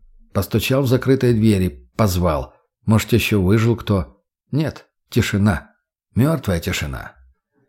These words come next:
Далее второй этаж. На площадке два трупа. Лежат среди обгоревших остатков моих дымовушек. Один из них парень, что я застрелил через окно. Все квартиры настежь открыты.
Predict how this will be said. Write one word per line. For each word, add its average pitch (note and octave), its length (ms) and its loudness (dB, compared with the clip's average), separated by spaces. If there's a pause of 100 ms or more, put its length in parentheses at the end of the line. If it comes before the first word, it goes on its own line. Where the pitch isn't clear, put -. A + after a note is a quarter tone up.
(340)
Далее D3+ 420 2
второй C3+ 340 0
этаж. G#2 340 -2 (500)
На G2+ 80 0
площадке C3 520 0
два C#3 160 2
трупа. B2 520 -2 (240)
Лежат A#2+ 480 2
среди A#2+ 260 2
обгоревших A#2 600 0
остатков A2+ 600 -2
моих A#2 280 0
дымовушек. G2 680 0 (380)
Один C3 280 4
из A#2+ 120 0
них C3 240 -4
парень, G#2+ 440 2
что - 180 -2
я A2 160 2
застрелил A2 460 2
через G#2+ 340 0
окно. F#2 420 -4 (640)
Все C#3 240 0
квартиры A#2+ 480 0
настежь A#2 420 0
открыты. A2+ 520 -2